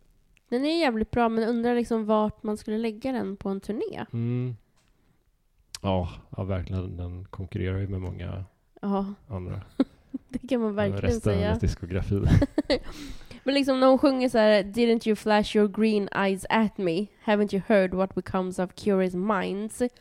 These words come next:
Speaker 2: Mm.
Speaker 1: Det är just när hon sjunger det på ett lite hårdare sätt. Och det
Speaker 2: Mm.
Speaker 1: tycker jag är så bra. Jag älskar när hon så här, det är som att hon skäller ut någon.
Speaker 2: Mm, mm.
Speaker 1: Och jag älskar när hon gör det.
Speaker 2: Mm, mm.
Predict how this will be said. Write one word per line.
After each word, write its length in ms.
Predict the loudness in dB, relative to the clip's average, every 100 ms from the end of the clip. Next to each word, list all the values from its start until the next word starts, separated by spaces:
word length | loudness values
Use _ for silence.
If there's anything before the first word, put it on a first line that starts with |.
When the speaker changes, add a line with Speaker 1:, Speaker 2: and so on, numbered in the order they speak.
| _
Speaker 2:
Mm. 240 | -10 -10 -12 -2
Speaker 1:
Det 60 |
är 40 | 0
just 180 | 0 -2
när 180 | -2 0
hon 320 | 0 -2 -8 _ _ _ -14
sjunger 420 | -2 0 2 0
det 260 | 0 0 -2 -8 _ _ _ _ _ _ _ -20 _
på 140 | 4
ett 60 | 4
lite 220 | 0 0
hårdare 520 | 2 6 6 4 -2
sätt. 540 | -4 -6 -6 _ -20 _
Och 100 | 2
det 60 | 2
Speaker 2:
Mm. 80 | 0
Speaker 1:
tycker 200 | -2 -2
jag 80 | -4 _ _ _ _ _ -2 -2
är 40 |
så 160 | 0 0
bra. 200 | 2 2
Jag 100 | 2
älskar 360 | -2 -4 -2 2
när 80 |
hon 100 | 2
så 60 | 4
här, 140 | 2 0 _ _ _ _ _ _ _ _
det 80 | -6
är 20 |
som 120 | -2 2
att 60 |
hon 100 | 2
skäller 240 | 6 6 8 10
ut 140 | 8 6
någon. 340 | -4 -2 -2 -2
Speaker 2:
Mm, 280 | -2 -2 -4 -12 -10
mm. 140 | 2
Speaker 1:
Och 60 | 4
jag 180 | 4 4 0
älskar 380 | -2 -2 2
när 60 | 4
hon 160 | 4 8
gör 200 | 8 8
det. 100 | 6
Speaker 2:
Mm, 260 | 4 4 2
mm. 260 | 2 2